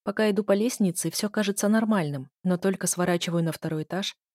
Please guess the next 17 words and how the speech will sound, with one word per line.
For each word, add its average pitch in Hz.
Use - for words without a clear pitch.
как -
вспоминаю, 226
что 233
профессорам 196
нечего 202
делать 170
в 165
женском 175
крыле. 165
Досадно, 185
но 175
справедливо. 170
«Вы, 190
стойте!» — -
ловлю 160
двух 170
адепток. 175